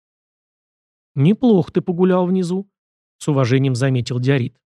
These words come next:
«Даже не буду спрашивать, как тебя туда занесло, а главное, как ты сумел оттуда вылезти. В общем, твари внизу двух видов. Есть твари геи, которые всегда внизу живут. Ты видел там внизу провалы?» «Видел», — подтвердил я.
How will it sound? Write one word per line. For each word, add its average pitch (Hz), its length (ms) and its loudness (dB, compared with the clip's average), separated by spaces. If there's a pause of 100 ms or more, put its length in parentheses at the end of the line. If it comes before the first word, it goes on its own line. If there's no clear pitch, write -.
(180)
«Даже 165 220 0
не 196 80 2
буду 185 200 0
спрашивать, 165 480 -4
как - 180 -4
тебя 151 220 -4
туда 139 220 -4
занесло, 143 480 0
а 175 60 2
главное, 143 340 2
как 131 180 -4
ты 127 80 -8
сумел 147 300 0
оттуда 143 320 -2
вылезти. 165 560 -4 (640)
В 233 60 -2
общем, 202 240 0
твари 226 300 2
внизу 202 320 2
двух 196 280 0
видов. 180 380 -2
Есть 160 260 -4
твари 147 300 0
геи, 175 340 2
которые 135 360 -2
всегда 139 340 -2
внизу 127 320 -2
живут. 123 360 -4 (540)
Ты 156 80 2
видел 269 220 6
там - 200 -2
внизу 135 280 0
провалы?» 170 420 -2 (800)
«Видел», — 202 400 0 (100)
подтвердил 131 500 -4
я. 127 260 -4